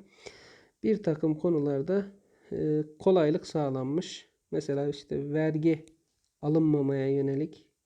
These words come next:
e, birkaç yıl o kuruluş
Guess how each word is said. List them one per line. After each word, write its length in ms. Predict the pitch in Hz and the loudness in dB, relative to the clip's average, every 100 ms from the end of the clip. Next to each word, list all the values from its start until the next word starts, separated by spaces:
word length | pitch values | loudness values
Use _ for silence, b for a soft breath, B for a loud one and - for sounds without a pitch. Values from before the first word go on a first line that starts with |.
| _ _ _ - | _ _ _ -14
e, 680 | 160 175 170 151 151 143 143 | -12 -8 -6 -4 -2 -2 0
birkaç 480 | 151 - 165 156 | -2 0 -2 0
yıl 180 | 160 196 196 B B B B B B B | -2 -2 -4 B B B B B B B
o 140 | 180 175 | -4 0
kuruluş 580 | 160 156 190 208 - | 2 2 2 0 -6